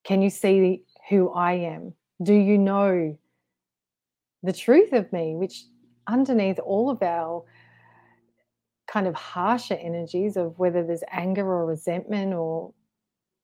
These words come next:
all of those, those energies and emotions that lead to conflict or disagreements,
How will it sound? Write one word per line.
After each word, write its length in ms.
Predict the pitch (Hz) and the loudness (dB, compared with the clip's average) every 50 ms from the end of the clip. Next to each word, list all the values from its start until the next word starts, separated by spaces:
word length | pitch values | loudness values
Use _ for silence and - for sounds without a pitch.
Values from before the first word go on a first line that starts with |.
| _ | _
all 180 | - 214 208 208 | 0 2 2 2
of 100 | 190 170 | 2 2
those, 440 | 202 190 185 180 180 170 160 - - _ _ _ _ - - - - _ _ _ _ _ _ - | 2 2 4 4 2 0 -4 -10 -18 _ _ _ _ -20 -20 -20 -20 _ _ _ _ _ _ -4
those 400 | 202 185 185 180 175 160 - - _ | 0 0 2 0 0 -2 -8 -14 _
energies 540 | - 214 196 208 214 208 - 196 185 170 156 | -6 -2 0 2 2 2 2 0 0 0 -2
and 100 | 180 175 | -4 -4
emotions 580 | 170 180 190 208 226 220 - 208 185 170 165 - | -4 -4 -2 -2 -2 -2 -2 -4 -6 -6 -6 -6
that 220 | 180 170 - 190 | -6 -6 -6 -6
lead 400 | 185 185 196 233 285 311 311 - | -2 0 0 2 0 0 -2 -6
to 460 | - - 185 175 170 165 170 190 - - _ _ _ _ _ _ _ _ _ _ | -6 -4 -2 -2 -2 -2 -4 -6 -10 -14 _ _ _ _ _ _ _ _ _ _
conflict 680 | - - 190 180 180 - - 202 247 - - _ - | -8 -4 -4 -4 -4 -4 -4 -4 -4 -4 -6 _ -2
or 120 | 180 170 170 | 0 0 0
disagreements, 920 | 175 175 - - 175 - 175 170 170 170 175 214 226 220 - - - | 0 -4 -6 -6 -8 -6 -6 -6 -6 -6 -6 -6 -8 -8 -8 -18 -20